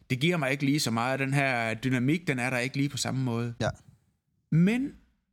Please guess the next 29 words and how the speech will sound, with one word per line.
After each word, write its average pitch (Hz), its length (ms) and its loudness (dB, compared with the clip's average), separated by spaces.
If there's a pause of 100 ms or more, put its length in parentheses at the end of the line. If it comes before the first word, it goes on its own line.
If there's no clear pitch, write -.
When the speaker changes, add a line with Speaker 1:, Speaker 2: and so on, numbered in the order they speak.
(600)
Speaker 1:
øh, 147 760 2
hvordan 196 320 2
er 170 160 0
det 170 120 2
så, 156 240 0 (720)
at 143 120 0
jeg 131 100 -2
faktisk, - 560 -2 (520)
øh, 110 320 0
bliver 123 140 -2
ved 143 100 0
med 160 120 2
at 117 140 -2
være, 113 300 -4
være 120 160 -2
tro 190 260 -4
i - 20 -4
den 127 140 -2
her 120 140 -2
relation 113 440 -2
over 127 100 -4
for 120 120 -8
den 123 160 -2
veninde, 143 340 0
eller 165 140 0
over 143 80 -2
for 139 100 -4
den 139 200 -2
ven, 147 220 -2